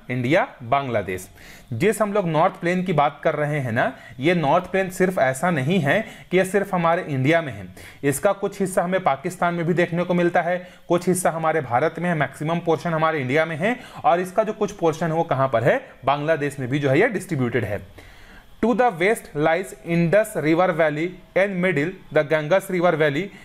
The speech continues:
and the east is the brahmaputra River Valley। अब जो हम लोग जो नॉर्दर्न ईस्ट या नॉर्दर्न प्लेन्स की जो बात कर रहे हैं, ये तीन नदियों के बीच में या तीन नदियों के कारण जो है बना हुआ है।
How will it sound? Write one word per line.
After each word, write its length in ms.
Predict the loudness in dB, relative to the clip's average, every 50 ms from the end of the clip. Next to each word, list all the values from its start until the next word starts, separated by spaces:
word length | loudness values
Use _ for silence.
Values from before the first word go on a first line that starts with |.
| -8 -2 0
and 140 | 0 2
the 320 | 2 0 0 0 -2 0 0
east 240 | 0 0 -2 0 0
is 140 | 2 2
the 100 | 2 2
brahmaputra 680 | 2 2 0 0 2 0 0 0 -2 -4 -2 0 2 2
River 240 | 2 2 2 2
Valley। 280 | 2 2 0 -2 -2 -4 -8 -10 -16 -20 -20 -20 -20 -6 -2 0
अब 140 | 0 0
जो 100 | 0 -2
हम 180 | -2 0 0 2
लोग 200 | 2 2 2 2
जो 100 | 2 0
नॉर्दर्न 600 | 0 2 2 4 4 4 4 4 2 0 0 -2 -2 0
ईस्ट 280 | 0 0 0 -2 -10 -16 -18 -14 -4 0
या 160 | 2 2 2
नॉर्दर्न 400 | 2 2 2 2 2 2 0 -4
प्लेन्स 320 | -2 -2 0 0 0 0 0
की 120 | 0 0
जो 100 | 2 2
बात 260 | 2 2 0 0 -2 -2
कर 100 | 0 2
रहे 160 | 2 0 0
हैं, 300 | 0 0 -2 -2 -2 -4 -8 -10 -10 -10 -6 -2
ये 160 | 0 0 0
तीन 440 | 0 -2 -2 0 2 2 2 2 2
नदियों 300 | 2 0 0 -2 -2 0
के 140 | 2 0 0
बीच 320 | 0 0 0 0 0 0
में 120 | 0 2
या 60 | 2 0
तीन 360 | 0 0 0 2 2 4 2
नदियों 240 | 2 2 0 0 0
के 140 | 0 -2
कारण 340 | 0 0 0 0 0 -2 -4
जो 100 | -2 0
है 60 | 0
बना 260 | 2 2 2 0 0 -2
हुआ 260 | -2 -2 -2 -2 -2
है। 400 | -2 -6 -10 -14 -14 -14 -14